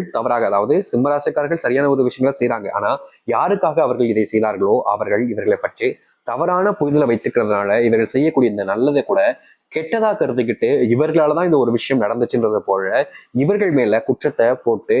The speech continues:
தன்னை வெளியே இருந்து வர்றதுக்காக முயற்சிகளை செய்வாங்க. முக்கியமா சொல்ல போனா ஒரு சில நபர்கள் வேணுக்குனே செஞ்ச தவறுகளை கூட இந்த சிம்மராசிக்காரர்கள் "நான் தான் செஞ்சேன்" அப்படின்னு ஏத்துப்பாங்க. அதாவது குடும்பத்தார்கள் எல்லாரும் சேர்ந்து ஒரு இடத்துக்கு போயிருக்காங்க, இல்ல எங்கேயோ ஒரு இடத்துல இருந்துகிட்டு இருக்காங்க,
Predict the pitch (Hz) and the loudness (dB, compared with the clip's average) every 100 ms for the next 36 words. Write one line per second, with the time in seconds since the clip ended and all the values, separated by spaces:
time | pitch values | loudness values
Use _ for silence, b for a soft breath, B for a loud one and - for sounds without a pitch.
0 | 151 - 110 117 139 - - 113 120 131 | -2 -4 -2 -2 -2 -6 -4 0 2 2
1 | 113 120 107 98 - 101 98 92 95 123 | 0 0 0 -2 -4 -2 0 -2 -2 -4
2 | - B - 127 156 160 117 110 101 95 | -6 B -6 -2 -2 -2 -2 0 0 0
3 | 90 95 131 165 233 226 214 160 143 127 | -4 0 0 0 0 2 0 -2 -2 -2
4 | 110 120 135 120 131 117 117 113 143 - | 0 0 2 0 0 -2 0 0 -2 -4
5 | B B 117 165 214 196 180 185 147 120 | B B -2 0 0 2 0 2 0 0
6 | 107 135 156 139 117 107 127 131 110 - | -2 -2 0 0 0 2 2 2 0 0
7 | 135 156 143 - 120 110 120 123 101 110 | 0 2 -2 -4 -4 -2 0 0 0 0
8 | 131 139 156 135 117 123 107 110 98 95 | 0 0 0 -2 0 0 0 -4 -4 -6
9 | - 95 92 101 101 127 156 b b 190 | -8 -6 -4 -4 -2 -2 -2 b b -4
10 | 202 202 156 147 131 123 131 127 123 117 | -2 0 0 0 2 2 0 0 2 2
11 | - 113 113 107 104 104 104 107 139 139 | 0 0 0 -2 -2 0 0 2 0 2
12 | 143 151 123 110 127 123 120 117 107 104 | 2 2 2 -2 -2 -2 -2 -2 -2 -4
13 | 98 | -4